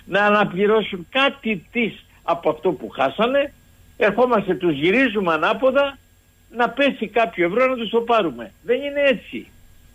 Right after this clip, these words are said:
Δεν πάει έτσι. Πάμε σε αντίθετη κατεύθυνση από ό,τι περίμενε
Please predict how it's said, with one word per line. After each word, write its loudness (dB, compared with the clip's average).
Δεν -2
πάει 2
έτσι. -2
Πάμε 0
σε 2
αντίθετη 0
κατεύθυνση -2
από 0
ό,τι 2
περίμενε -2